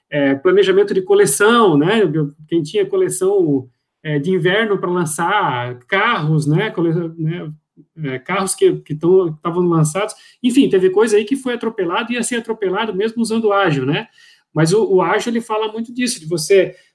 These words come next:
ok, vou fazer o planejamento estratégico, o que que é o mínimo possível pra ter uma visibilidade que me permita montar esse orçamento, e conforme as, as coisas vão andando, aí eu vou puxando as,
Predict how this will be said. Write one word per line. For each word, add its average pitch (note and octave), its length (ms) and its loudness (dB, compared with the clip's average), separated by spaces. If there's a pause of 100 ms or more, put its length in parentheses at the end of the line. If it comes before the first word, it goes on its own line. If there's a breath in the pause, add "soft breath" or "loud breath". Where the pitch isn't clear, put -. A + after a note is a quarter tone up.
ok, G3 260 2
vou D#3+ 140 2
fazer F3+ 160 2
o G3 60 2
planejamento F#3 380 4
estratégico, F#3 420 -2
o - 20 -20
que A3+ 120 -20
que D#4+ 60 -6
é E4 40 -4
o D#4+ 80 2
mínimo A3+ 400 2
possível F#3+ 360 -2
pra F#3+ 160 -2
ter F#3 120 -2
uma F#3 120 0
visibilidade E3 880 -2
que A3 120 -14
me F#3+ 120 -2
permita E3+ 560 0
montar D3+ 300 -2
esse D3+ 140 -4
orçamento, D3+ 760 -2
e A3+ 140 -10 (160)
conforme B3 640 0
as, - 300 -4
as F#3 200 -4
coisas F3+ 320 0
vão F#3 400 2
andando, G3 640 -2
aí F#3 220 -2
eu A#3+ 160 -4
vou G#3+ 280 -4
puxando B3 600 0
as, - 300 -10